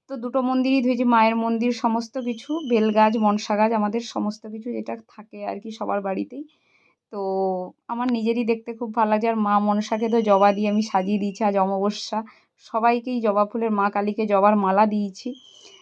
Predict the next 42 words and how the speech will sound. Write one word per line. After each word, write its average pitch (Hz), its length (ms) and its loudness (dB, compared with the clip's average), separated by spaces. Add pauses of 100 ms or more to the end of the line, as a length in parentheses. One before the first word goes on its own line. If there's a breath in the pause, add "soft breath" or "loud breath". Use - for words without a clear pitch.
(100)
তো 349 80 2 (100)
এই 277 260 8
আর 247 160 8
কি 240 160 -6
আমার 285 240 8
প্রতিদিনের 247 600 0
তো 262 100 -10
এই 226 220 -4 (120)
কাজ। 254 220 2
আজকে 233 360 -4 (220)
কিছু 233 360 -10 (100)
এই 220 220 -2 (180)
চা 214 200 2
বিস্কুট 220 440 -6
খাবো 202 340 -6
এবার। 202 320 -2
এখন 220 300 -6
বাজে 208 280 -2
কটা? 202 260 0
আটটা। - 400 0 (640 soft breath)
তো - 80 -4
কাকিমাও 247 460 -2
চলে 233 300 0
এসছেন। 240 320 -4 (460 soft breath)
তো 208 100 -4 (140)
আমা-, 214 320 0
আমাদের 214 400 -4
মায়ের 208 300 0
মন্দির 208 300 -4
একটু 214 220 -8
দেখালাম, 208 460 -6 (120)
আবার 208 240 -4
পুজো 220 320 -10
আসছে 208 480 -4
আর 190 160 -6 (100)
কি, 247 120 -10 (480 loud breath)
তার 202 200 -4
জন্য 214 200 -2
মাকে 214 340 2
ভাসিয়ে 214 380 -2
দেওয়া 220 220 2
হয়েছে 208 340 -6